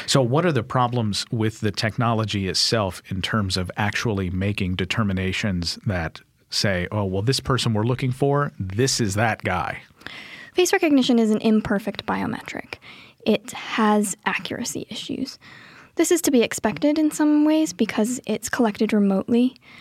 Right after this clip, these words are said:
Speaker 2: and it entirely depends on the quality of the photo being input, um, to determine how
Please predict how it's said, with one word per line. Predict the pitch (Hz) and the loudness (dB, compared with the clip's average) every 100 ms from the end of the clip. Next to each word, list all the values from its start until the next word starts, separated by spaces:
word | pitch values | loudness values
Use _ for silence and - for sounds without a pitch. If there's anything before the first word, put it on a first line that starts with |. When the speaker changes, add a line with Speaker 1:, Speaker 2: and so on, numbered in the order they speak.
| - - - | -20 -8 2
Speaker 2:
and | 226 | 4
it | 220 | 6
entirely | 233 - 269 254 233 | 2 2 4 4 4
depends | 220 196 233 226 | 0 0 2 4
on | 208 | 2
the | 190 | 0
quality | 202 - 208 208 208 196 | -4 -4 2 4 4 2
of | 190 196 | 0 -4
the | 185 | -8
photo | - - 190 196 - - 240 - - - - - | -8 -2 2 2 0 -6 -8 -14 -20 -20 -12 -2
being | 214 202 185 | 2 4 2
input, | - 349 - 117 - - _ _ - - _ | 2 0 0 -2 -4 -10 _ _ -20 -20 _
um, | 202 190 | -2 -2
to | - | -2
determine | 208 208 226 190 190 | -2 -2 0 0 0
how | - | -2